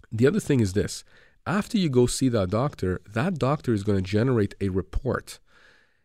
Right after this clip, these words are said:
that's gonna recount everything that happened during the assessment and that doctor's opinions and conclusions. That report will go to the insurance company. Make sure that you or your lawyer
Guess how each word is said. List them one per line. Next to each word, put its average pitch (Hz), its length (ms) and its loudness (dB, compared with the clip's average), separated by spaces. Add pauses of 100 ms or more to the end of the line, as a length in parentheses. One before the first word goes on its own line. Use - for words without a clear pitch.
(140)
that's 113 180 2
gonna 117 180 4
recount 127 600 0 (120)
everything 120 540 0
that 104 280 2
happened 135 400 -2
during 107 200 4
the 98 80 2
assessment 160 600 -2 (100)
and 117 140 0
that 131 180 2
doctor's 123 460 2
opinions 117 460 -2
and 110 120 -6
conclusions. 104 720 -4 (320)
That 110 300 0
report 131 500 2
will 143 180 4
go 147 240 6
to 147 120 0
the 135 100 2
insurance 131 380 0
company. 143 500 -4 (520)
Make 98 280 2
sure 135 340 2
that 104 100 2
you 107 200 2
or 127 220 4
your 131 180 4
lawyer 123 360 4